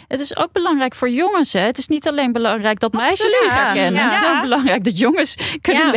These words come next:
Speaker 1: lezen over
Speaker 2: Ja.
Speaker 1: wat, wat, wat
Speaker 2: Precies.
Speaker 3: En dat je
Speaker 1: vrouwen
Speaker 3: kan
Speaker 1: meemaken
Speaker 3: inleven
Speaker 1: en,
Speaker 3: in,
Speaker 1: ja.
Speaker 3: in, ja, precies. En dat
Speaker 4: Ja.
Speaker 3: het niet een compleet, eh, eh, onbekende wereld is.
Speaker 1: Nee, want wij als meisjes en vrouwen, hè, wij worden allemaal geschoold met die blik van de man. Maar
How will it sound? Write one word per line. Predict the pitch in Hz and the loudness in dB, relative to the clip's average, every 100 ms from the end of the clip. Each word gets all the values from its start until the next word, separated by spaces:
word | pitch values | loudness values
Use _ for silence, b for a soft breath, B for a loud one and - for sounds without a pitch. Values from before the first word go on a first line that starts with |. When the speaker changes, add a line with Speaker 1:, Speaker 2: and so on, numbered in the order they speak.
| 269 | 2
Speaker 1:
lezen | 233 233 220 | 0 0 2
over | 233 - | 0 0
Speaker 2:
Ja. | 269 - - 302 | -4 -4 -8 -4
Speaker 1:
wat, | 214 233 | 0 0
wat, | 359 | 0
wat | 226 | -4
Speaker 2:
Precies. | 466 | -2
Speaker 3:
En | 508 | -2
dat | 285 | -2
je | 285 | -2
Speaker 1:
vrouwen | 302 330 302 | 0 2 0
Speaker 3:
kan | 302 | 0
Speaker 1:
meemaken | 294 302 285 349 | 0 0 0 0
Speaker 3:
inleven | 302 269 277 226 262 | 0 0 0 0 0
Speaker 1:
en, | 233 | 0
Speaker 3:
in, | |
Speaker 1:
ja. | 247 214 185 | 0 0 -2
Speaker 3:
in, | 240 254 220 | -4 -4 -4
ja, | 247 233 | -2 -2
precies. | - 220 277 247 - | -4 -8 -4 -4 -4
En | 226 | -4
dat | |
Speaker 4:
Ja. | 269 | -2
Speaker 3:
het | 254 | -2
niet | 240 240 | -4 -4
een | 240 | -6
compleet, | - 240 247 226 226 - | -4 -6 -2 0 -2 -2
eh, | 226 220 214 208 - 208 214 | -2 0 0 -2 -2 -2 -2
eh, | - | -4
onbekende | 240 240 - 220 220 | -4 -4 -2 -2 -2
wereld | 208 247 262 214 170 | -2 -2 -2 -4 -4
is. | 156 294 440 | -2 0 0
Speaker 1:
Nee, | 330 | 0
want | 208 233 | 0 0
wij | 254 269 | 0 2
als | 240 - | 0 0
meisjes | 226 247 285 269 - | 0 0 -2 -2 -2
en | |
vrouwen, | 233 208 226 311 269 240 | -4 -4 -2 0 2 0
hè, | 339 | 0
wij | 262 233 | 0 -2
worden | 226 208 | -2 0
allemaal | 233 277 254 208 | 0 0 0 -2
geschoold | 208 - 240 330 262 | -6 -4 -4 -2 -4
met | 226 | -4
die | 220 | -6
blik | 185 202 - | -4 -6 -4
van | 208 | -6
de | 196 | -4
man. | 196 196 190 | -2 -4 -4
Maar | 214 | -6